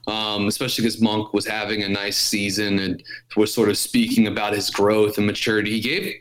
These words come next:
a pretty, like, revealing interview, uh, with Rick Bonnell, the Charlotte Observer, like, three, four weeks ago, just sort of being pretty honest about the adjustment for him coming to the N B A at ni-, at nineteen and how tough that was.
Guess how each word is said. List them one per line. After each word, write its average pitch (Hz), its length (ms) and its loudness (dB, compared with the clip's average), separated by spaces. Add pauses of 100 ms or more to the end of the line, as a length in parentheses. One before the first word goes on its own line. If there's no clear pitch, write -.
(120)
a 110 60 -2
pretty, 156 380 2 (220)
like, 107 200 -2
revealing 104 500 2
interview, 104 560 2 (500)
uh, 107 180 0
with 101 120 2
Rick 135 240 2
Bonnell, 113 320 2
the 107 100 0
Charlotte 107 320 2
Observer, 101 800 2 (400)
like, 104 240 -2
three, 135 420 2
four 139 240 6
weeks 120 300 2
ago, 92 260 -2
just - 120 -4
sort 117 200 4
of - 160 -8 (300)
being 120 180 0
pretty 160 240 4
honest 131 400 -2
about 110 680 -2
the 120 120 2
adjustment 120 560 -2
for 107 120 0
him 107 260 0
coming 110 260 0
to 95 80 0
the 107 140 2
N 104 140 0
B 107 180 2
A 104 60 4
at 95 40 -4
ni-, 104 260 -4
at 104 140 -2
nineteen 110 500 0
and 101 80 0
how 110 220 -6
tough 117 280 -4
that 117 180 0
was. 113 600 2